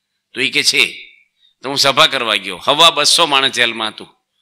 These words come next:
એમાં બિલ્ડરો, ડોક્ટરો, એન્જિનિયરો, આદિવાસી, ખેડૂતો, બધા જેલમાં. સરકારને શોખ નથી થતો જેલમાં પૂરવાનો. પણ માણસ આજે શું કરે છે? રાવણે શું કર્યું?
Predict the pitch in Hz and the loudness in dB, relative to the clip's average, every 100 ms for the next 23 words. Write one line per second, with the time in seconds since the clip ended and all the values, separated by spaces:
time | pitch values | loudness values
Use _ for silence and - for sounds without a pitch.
0 | - - - 131 120 117 135 131 135 123 | -20 -16 -6 -2 -2 0 0 2 2 2
1 | 117 101 90 _ _ _ 117 135 - 135 | -4 -6 -10 _ _ _ -2 -2 0 -2
2 | 123 117 104 - - - 113 127 123 139 | 0 -2 -4 -10 -20 -4 2 2 2 2
3 | 123 110 107 92 - - - 120 135 147 | 2 0 -4 -10 -16 -12 0 0 2 0
4 | 127 120 113 98 - - - - 156 151 | 2 0 -2 -4 -10 -18 -6 2 4 2
5 | 120 123 107 143 143 110 113 101 82 - | -2 -4 -2 -2 0 0 0 -2 -4 -14
6 | - _ _ _ _ _ - - - - | -20 _ _ _ _ _ -20 -20 -20 -20
7 | _ - - 127 131 160 160 151 151 151 | _ -8 -2 0 2 0 2 2 0 0
8 | 185 180 185 165 165 151 113 110 90 80 | 0 0 0 2 2 2 -2 -6 -10 -14
9 | - _ _ _ _ _ _ _ _ _ | -18 _ _ _ _ _ _ _ _ _
10 | _ _ _ _ _ _ _ - 98 113 | _ _ _ _ _ _ _ -16 -4 0
11 | 123 120 117 117 113 147 - 117 120 113 | 0 0 0 0 -2 -6 -4 -2 -2 -4
12 | 120 - _ _ _ _ _ _ _ _ | -12 -18 _ _ _ _ _ _ _ _
13 | _ 104 107 117 123 127 143 - 117 113 | _ -2 2 2 2 0 -2 -2 -2 -4